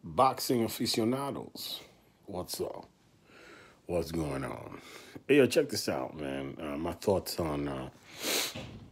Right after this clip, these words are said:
on Valdez versus Stevenson. First of all, kudos to Top Rank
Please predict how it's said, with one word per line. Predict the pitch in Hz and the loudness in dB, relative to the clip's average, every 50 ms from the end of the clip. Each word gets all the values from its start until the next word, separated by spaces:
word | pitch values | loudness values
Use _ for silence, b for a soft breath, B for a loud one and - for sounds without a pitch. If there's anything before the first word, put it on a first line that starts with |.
| - - - _ - B B B B B B B B B B B B B B B B B B _ _ _ - - _ - | -20 -20 -20 _ -20 B B B B B B B B B B B B B B B B B B _ _ _ -20 -18 _ -6
on | - - - 156 | -2 -2 0 0
Valdez | 147 - 85 82 78 73 78 95 95 95 95 90 - - - - - - - - - - | 0 2 0 0 0 0 0 2 2 2 2 0 -2 -2 -4 -4 -4 -6 -8 -10 -10 -8
versus | - 85 85 82 82 - 76 73 - | -4 -2 0 0 0 0 -2 -2 -2
Stevenson. | - - 82 76 71 69 62 - - - - - - - - _ _ _ - B B B B B B B B B B B B | -2 -2 -2 -4 -4 -4 -6 -6 -8 -10 -12 -14 -18 -20 -20 _ _ _ -20 B B B B B B B B B B B B
First | B - 170 160 - - | B 4 4 4 6 4
of | 117 110 | 4 6
all, | 107 98 92 90 92 - B B B B B B B B B B B B B - _ _ - - - | 8 8 8 6 2 -2 B B B B B B B B B B B B B -20 _ _ -20 -16 -4
kudos | - - 123 110 107 104 - - | 2 4 6 6 6 4 2 -2
to | - | -6
Top | - - 82 76 71 - | -4 -2 -2 -2 -2 -2
Rank | 69 71 71 71 - - | -4 -4 -4 -6 -8 -10